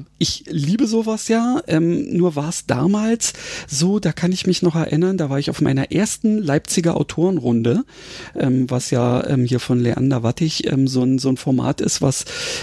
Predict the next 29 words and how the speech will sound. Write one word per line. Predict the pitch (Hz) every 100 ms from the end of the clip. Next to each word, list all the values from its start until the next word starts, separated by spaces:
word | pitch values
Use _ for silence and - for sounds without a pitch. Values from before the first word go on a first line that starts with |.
| -
äh, | - 131
auf | - -
der | 135
Leipziger | 113 127 - 135 123
Buchmesse, | 156 180 180 - 190 196 - - - - - - - -
ähm, | - 135 131
so | 127 131
als, | 135 120 - -
als | 139 120 - -
Konferenz | - 143 123 123 139 190
nebenbei | - 127 117 113
stattfindet. | 117 - 123 - 151 165 220 - - - - - -
Ähm, | 151 135 147
und | 170 135
da | 131 160 175
war | 147 160 -
unter | 156 165
anderem | - 160 180
eine, | - 143 156 175 175 -
eins | 147 165
der | -
Panels, | 170 165 156 170 170 - -
ähm, | - 147 156 160 160
so | 156
nach | 143 143
dem | 165 151
Motto, | 147 - 156 156 156 - 143 139 139
äh, | - - - -
Audiobooks. | 156 151 131 104 - -